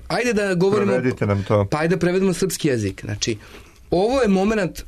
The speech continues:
Speaker 1: koji su odabrali da saseku, e, subvencije i da pokažu, da pošalju poruku prema tim gradovima koje sam napomenuo i mnogim drugim na jugu naše zemlje, a ima ih i na severu,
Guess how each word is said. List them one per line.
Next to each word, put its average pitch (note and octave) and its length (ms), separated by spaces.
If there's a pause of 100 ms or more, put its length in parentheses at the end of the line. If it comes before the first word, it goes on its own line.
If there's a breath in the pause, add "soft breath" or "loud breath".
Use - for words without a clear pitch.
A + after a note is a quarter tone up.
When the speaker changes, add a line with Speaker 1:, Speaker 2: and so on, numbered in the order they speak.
Speaker 1:
koji D#3 200
su D3+ 260
odabrali E3 440
da C#3+ 200
saseku, D#3 680 (300)
e, A#2 200 (100)
subvencije C3 640 (880)
i C3 60
da C#3 100
pokažu, E3 500 (160)
da - 80
pošalju D#3+ 360
poruku G3+ 460 (720 soft breath)
prema C#3+ 300
tim A3 300
gradovima E3 420
koje C#3+ 140
sam C#3+ 140
napomenuo C#3+ 440
i F#3+ 100
mnogim G#3 320
drugim F#3+ 220
na D#3+ 60
jugu D3 280
naše B2 260
zemlje, C3+ 280
a G3+ 40
ima A3 160
ih F3 160
i F3 40
na E3 140
severu, D3+ 440